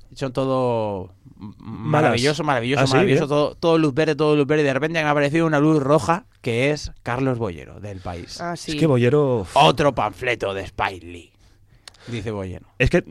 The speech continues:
Speaker 2: sí que tiene razón, eh, Bollero en decir que Spike Lee ha podido hacer muchos panfletos a lo largo de su
Speaker 1: Y,
Speaker 2: trayectoria.
Speaker 1: y termina diciendo, "Resulta molesto que su mensaje sea tan lineal sin un mínimo de complejidad".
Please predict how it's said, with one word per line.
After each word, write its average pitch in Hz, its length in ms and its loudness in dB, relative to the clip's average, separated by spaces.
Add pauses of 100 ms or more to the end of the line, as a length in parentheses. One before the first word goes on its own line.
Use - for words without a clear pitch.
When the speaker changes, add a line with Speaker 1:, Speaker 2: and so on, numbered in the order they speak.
Speaker 2:
sí 139 120 -2
que 151 120 0
tiene 156 160 4
razón, 135 560 0
eh, 95 460 -2
Bollero 101 320 0
en 117 60 -2
decir 110 260 -4
que 113 140 0
Spike 98 300 -4
Lee 107 160 0
ha 101 80 0
podido 104 320 0
hacer 101 220 -4
muchos 101 360 -4
panfletos 87 460 -6
a 85 40 -4
lo 82 60 -2
largo 87 160 -2
de 92 60 -2
su 98 80 -4
Speaker 1:
Y, 151 60 0
Speaker 2:
trayectoria. 87 420 -2 (140)
Speaker 1:
y 170 80 -4
termina 156 320 0
diciendo, 160 460 -2
"Resulta 151 380 -2
molesto 127 460 -4
que 107 100 -8
su 113 140 -8
mensaje 143 500 -4
sea 117 220 -4
tan 151 260 0
lineal 135 440 -4
sin 127 240 -6
un 135 120 -4
mínimo 170 400 -6
de 135 160 -6
complejidad". 95 540 -10